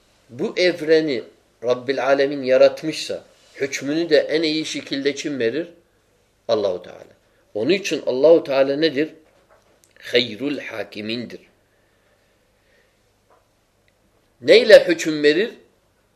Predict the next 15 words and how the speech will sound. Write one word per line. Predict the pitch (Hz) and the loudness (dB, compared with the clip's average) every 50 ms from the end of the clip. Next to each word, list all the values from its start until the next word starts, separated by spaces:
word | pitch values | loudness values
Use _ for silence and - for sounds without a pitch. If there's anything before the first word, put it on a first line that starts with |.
| _ - | _ -16
İki | 156 143 - - 247 | -14 -8 -4 -2 0
meselede | 254 220 175 - - 147 127 120 113 110 113 113 | 4 4 4 4 4 0 0 0 2 0 -2 -2
hüküm | 113 101 - - 90 90 87 | -2 -14 -14 -14 -16 -14 -14
verir | 87 85 85 87 - _ _ _ _ _ _ - | -16 -16 -18 -20 -20 _ _ _ _ _ _ -2
Rabbil | 113 110 107 110 123 110 95 | -2 -2 0 -4 -4 -4 0
Alemin. | 98 98 92 92 90 92 92 87 - _ _ _ _ _ _ _ _ _ _ _ _ _ _ _ _ _ _ _ _ _ | 0 0 0 0 -4 -8 -10 -14 -16 _ _ _ _ _ _ _ _ _ _ _ _ _ _ _ _ _ _ _ _ _
Kulla | - 170 185 175 151 135 | 2 2 4 6 6 4
ilgili. | 127 117 107 101 92 95 90 85 90 _ _ _ _ _ _ _ _ _ | 4 2 -4 -6 -10 -12 -14 -14 -18 _ _ _ _ _ _ _ _ _
Bir, | 110 101 101 113 180 220 254 262 - - - _ _ _ _ _ _ _ _ _ _ _ _ _ _ _ _ _ _ _ _ _ | -20 -20 -10 -4 0 0 0 0 -4 -14 -20 _ _ _ _ _ _ _ _ _ _ _ _ _ _ _ _ _ _ _ _ _
kendisiyle | - - 151 156 170 180 175 160 185 180 180 - - 240 254 240 202 170 131 104 95 - - - _ _ _ _ _ _ _ _ _ _ _ _ | -2 2 4 4 4 2 -4 -6 -8 -8 -8 -6 -4 -4 -4 -4 2 2 2 2 2 -2 -10 -20 _ _ _ _ _ _ _ _ _ _ _ _
kulun | - 165 175 214 240 240 226 190 | -4 -2 2 4 4 2 2 0
arasındaki | - 165 170 170 165 165 160 - - 165 170 165 160 170 170 170 - 220 214 | 0 2 6 6 6 6 4 0 -6 -6 -6 -4 -2 -4 -4 -4 -2 -2 -2
hak | - - 160 - - - - | -2 -2 -10 -10 -10 -6 -6
hukuk. | 139 - - 180 226 226 - - - _ _ _ _ _ _ _ _ _ _ _ _ _ _ _ _ _ _ _ _ _ _ - | -6 -4 -2 -2 -2 -4 -4 -20 -20 _ _ _ _ _ _ _ _ _ _ _ _ _ _ _ _ _ _ _ _ _ _ -12
İki, | 143 135 135 - - 220 277 302 294 | -12 -10 -10 -6 -4 -2 -2 -2 -4